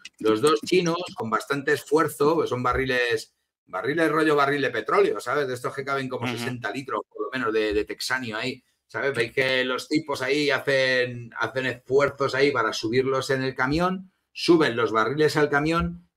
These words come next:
Speaker 1: cierran el camión y se ponen en marcha. ¿Qué es lo que hacéis, Cathy y Miranda?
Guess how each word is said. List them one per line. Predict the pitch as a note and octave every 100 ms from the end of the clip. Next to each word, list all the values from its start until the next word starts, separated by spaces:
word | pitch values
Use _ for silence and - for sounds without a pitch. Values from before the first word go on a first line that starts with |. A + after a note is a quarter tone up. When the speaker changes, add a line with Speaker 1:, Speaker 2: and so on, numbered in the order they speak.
| _
Speaker 1:
cierran | - F3 F3 C3+ C3
el | D#3+
camión | D#3+ D3 D#3 E3 E3+ E3+ _ _ _ _
y | D#3 B2+
se | C#3
ponen | B2 C#3 A#2
en | F#2+ F2
marcha. | F2 - F2+ D2+
¿Qué | D3+
es | F3
lo | D#3+
que |
hacéis, | A2+ - B2 G2+
Cathy | - C3+ - G#2+
y | G2
Miranda? | G#2+ B2+ A2